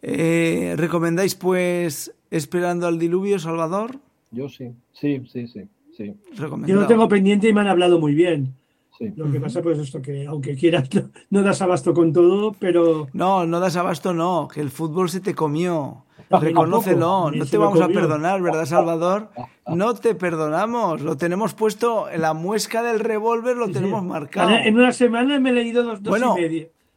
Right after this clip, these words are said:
Speaker 1: ustedes
Speaker 3: Dos libros.
Speaker 1: no lo pudieron ver, pero tenemos fotografías donde aquí don Guillermo se llegó a poner todo tipo de camisetas.
Speaker 3: De todos los equipos.
Speaker 1: Senegal,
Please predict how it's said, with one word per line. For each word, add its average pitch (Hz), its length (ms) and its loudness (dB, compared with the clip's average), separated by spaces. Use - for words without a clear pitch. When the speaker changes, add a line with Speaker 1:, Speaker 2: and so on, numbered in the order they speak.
Speaker 1:
ustedes 196 440 2
Speaker 3:
Dos 269 80 2
libros. - 20 0
Speaker 1:
no 247 100 0
lo 208 160 0
pudieron 170 480 2
ver, 156 520 -2
pero 170 400 0
tenemos 160 420 -4
fotografías 180 1300 -4
donde 165 520 0
aquí 156 200 -6
don 226 220 -2
Guillermo 208 840 -2
se 160 240 -4
llegó 160 200 0
a 190 100 0
poner 214 500 -2
todo 220 240 2
tipo 226 280 0
de 220 100 4
camisetas. 175 680 -4
Speaker 3:
De 185 120 2
todos 220 220 2
los 202 100 -2
equipos. 147 540 0
Speaker 1:
Senegal, 202 1160 0